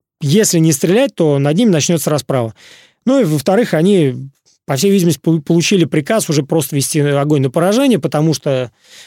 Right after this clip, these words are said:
будет непонятно, и можно очень красиво сыграть, э, в информационном плане это обставить. Что, собственно, было сделано?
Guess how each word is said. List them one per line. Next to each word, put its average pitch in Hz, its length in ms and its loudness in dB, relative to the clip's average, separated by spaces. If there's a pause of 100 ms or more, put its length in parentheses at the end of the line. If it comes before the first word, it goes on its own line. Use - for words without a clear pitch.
(140)
будет 180 280 2
непонятно, 185 760 2
и 156 100 4
можно 185 320 4
очень 170 220 0
красиво 165 400 2
сыграть, 160 580 0
э, 139 360 0
в 131 100 -2
информационном 160 640 0
плане 165 240 0
это 139 160 -4
обставить. 123 380 -6 (180)
Что, 240 240 -2
собственно, 196 320 -2
было 160 240 2
сделано? 123 360 -2